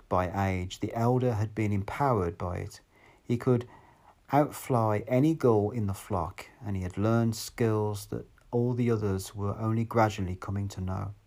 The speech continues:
"Chang, this world isn't heaven at all, is it?" The elder smiled in the moonlight. "You are learning again, Jonathan Seagull," he said. "Well, what happens from here?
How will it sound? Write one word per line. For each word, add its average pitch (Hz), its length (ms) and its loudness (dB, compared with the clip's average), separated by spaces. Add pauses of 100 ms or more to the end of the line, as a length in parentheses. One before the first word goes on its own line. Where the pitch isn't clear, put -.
(760)
"Chang, 101 500 -2 (480)
this 147 240 -6
world 131 240 6
isn't 123 240 2
heaven 120 300 0
at 117 200 -6
all, 113 440 0
is 113 160 -4
it?" 104 240 -4 (840)
The 117 140 -8
elder 117 420 4
smiled 98 540 2
in 95 80 -2
the 95 60 -2 (120)
moonlight. 90 520 -2 (840)
"You 92 180 -4
are 90 100 0
learning 117 380 4
again, 120 540 2
Jonathan 95 460 -4
Seagull," 95 600 -4 (240)
he 107 80 -10
said. 101 380 -8 (880)
"Well, 107 400 0 (720)
what - 180 0
happens 170 440 -2
from 147 180 0
here? 131 440 -2